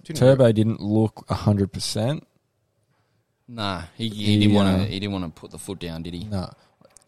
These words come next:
Speaker 2: I reckon it's in his head.
Speaker 3: Yeah.
Speaker 2: 'Cause they wouldn't have got him back unless he's a hundred percent fit, but I reckon it's in his head.
Speaker 1: I feel like with a lot of those injuries as well, y-, you can't, you can't help but to, it's, it's gotta be in the back of your mind.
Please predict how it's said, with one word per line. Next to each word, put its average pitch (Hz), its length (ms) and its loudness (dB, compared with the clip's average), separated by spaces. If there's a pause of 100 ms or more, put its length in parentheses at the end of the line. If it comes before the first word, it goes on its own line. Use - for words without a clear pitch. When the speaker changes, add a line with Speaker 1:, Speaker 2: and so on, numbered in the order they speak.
Speaker 2:
I 113 100 2
reckon 110 200 2
it's 92 160 -8
in 95 60 -6
his 98 140 -6
head. 101 280 0 (340)
Speaker 3:
Yeah. 104 120 -2
Speaker 2:
'Cause 123 80 6
they 135 100 8
wouldn't 151 180 6
have 117 80 6
got 110 160 6
him 104 100 2
back 101 220 2
unless 104 260 0
he's 107 140 -4
a 101 60 -2
hundred 101 200 0
percent 95 300 -2
fit, - 320 -6
but 98 280 -4 (320)
I 107 100 -6
reckon 98 180 -4
it's - 160 -8
in 104 60 -6
his 104 120 -8
head. 107 200 -6 (180)
Speaker 1:
I - 60 -4
feel 160 160 -4
like 170 100 4
with 131 80 2
a 110 40 0
lot 104 140 0
of 107 60 -4
those 107 140 -4
injuries 101 260 -4
as 92 140 -8
well, 101 240 0
y-, 90 80 -8 (560)
you 107 80 -16
can't, 117 320 -4
you 107 60 -8
can't 143 260 -2
help 110 240 -4
but 117 140 -8
to, 107 340 -6
it's, - 180 -8
it's - 320 -12
gotta 151 140 0
be 156 80 2
in - 20 0
the 110 100 -2
back 101 120 -4
of - 40 -14
your 98 120 -8
mind. 95 300 -8